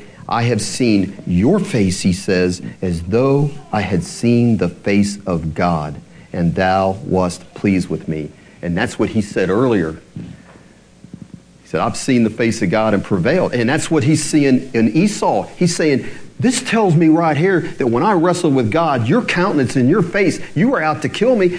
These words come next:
and I'm saying you are now favorable to me, and through that, I'm seeing the face of God in your face.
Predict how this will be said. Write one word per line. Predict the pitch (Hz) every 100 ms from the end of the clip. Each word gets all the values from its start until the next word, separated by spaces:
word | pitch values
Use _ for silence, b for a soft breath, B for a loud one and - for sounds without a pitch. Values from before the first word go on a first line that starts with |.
| -
and | 131
I'm | 233
saying | 226 220 196 156
you | 165 254
are | 160
now | 160 143
favorable | - 214 254 202 160 151
to | 175
me, | 170 165 - 131
and | 131
through | 120 - 240 285
that, | 254 262 240
I'm | 185 269
seeing | - 202 202 185
the | 202
face | - 240 -
of | 233 175
God | 269 269 214
in | 185
your | 160
face. | 135 151 120 - -